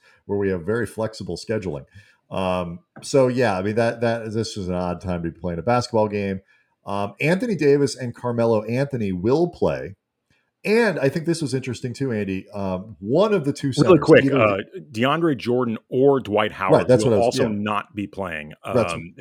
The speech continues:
Speaker 2: Vogel, Vogel said that, uh, he hasn't made up his mind which one. And, uh, Trevor Ariza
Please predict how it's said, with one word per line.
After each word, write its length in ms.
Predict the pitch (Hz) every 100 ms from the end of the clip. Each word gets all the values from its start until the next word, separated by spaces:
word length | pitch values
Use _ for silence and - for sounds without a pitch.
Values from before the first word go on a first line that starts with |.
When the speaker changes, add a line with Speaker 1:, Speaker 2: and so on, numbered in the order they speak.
| - -
Speaker 2:
Vogel, 640 | 139 120 120 117 110 107 - 123
Vogel 340 | 110 107 95
said 340 | - 104 90
that, 140 | 87 85
uh, 180 | 82 85
he 100 | 90
hasn't 180 | 104 98
made 140 | 98
up 80 | 95
his 100 | 82
mind 360 | 90 87 87 82
which 260 | 92 - 85
one. 360 | 87 92 98 - _ _ _
And, 220 | - 101 95
uh, 140 | 92
Trevor 320 | - 135 117
Ariza 540 | 107 95 110 98 78